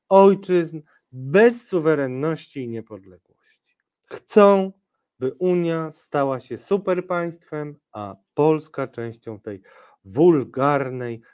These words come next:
wręcz barbarzyńskiej Europy bez wartości. Mateusz, nie, przepraszam, Mariusz Kamieniecki, dziennikarz naszego dziennika, pyta, jak na to powinniśmy zareagować.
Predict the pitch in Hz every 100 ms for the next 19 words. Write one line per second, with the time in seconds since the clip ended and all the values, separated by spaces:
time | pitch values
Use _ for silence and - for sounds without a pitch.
0 | _ 127 160 160 - _ _ 95 127 143
1 | 123 110 101 90 107 107 - 104 98 -
2 | _ _ 247 214 123 120 - 117 - 110
3 | 113 107 120 131 135 170 160 160 - -
4 | - _ _ _ 104 123 127 139 147 147
5 | - - _ 135 117 120 117 107 113 131
6 | 123 135 135 - 127 127 123 127 123 _
7 | 135 135 120 123 120 123 127 120 123 123
8 | 120 127 120 117 131 123 131 139 123 -
9 | 165 165 139 113 110 208 220 - - _
10 | _ 143 202 208 202 185 185 185 214 -
11 | 180 185 180 180 165 190 117 107